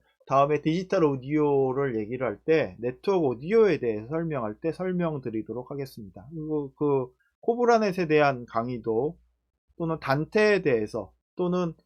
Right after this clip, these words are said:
에이에스 오공이라고 하는 포맷에 대해서도 여러분들 기대해 주시기 바라고요.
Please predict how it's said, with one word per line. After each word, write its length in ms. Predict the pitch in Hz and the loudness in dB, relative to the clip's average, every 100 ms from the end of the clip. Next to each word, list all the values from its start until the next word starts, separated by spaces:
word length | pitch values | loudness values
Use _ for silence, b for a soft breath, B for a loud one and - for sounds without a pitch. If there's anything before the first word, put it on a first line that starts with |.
| _ _ 127 | _ _ -2
에이에스 680 | 139 170 185 170 170 - | 2 4 6 4 2 -4
오공이라고 840 | 175 117 123 156 175 175 165 151 147 | -2 -2 0 2 2 2 2 4 2
하는 300 | 139 135 127 | 2 -2 -6
포맷에 440 | 202 214 190 185 | -4 -2 0 -2
대해서도 680 | 139 117 110 113 131 214 190 _ _ - | 2 2 2 -2 -2 -2 -4 _ _ -6
여러분들 480 | 123 127 123 123 135 - | 0 0 0 -6 -10 -10
기대해 420 | 127 117 131 127 | -10 -2 0 0
주시기 340 | 113 127 135 | -4 -10 -10
바라고요. 640 | 120 104 98 110 185 196 | -8 -10 -10 -6 -6 -6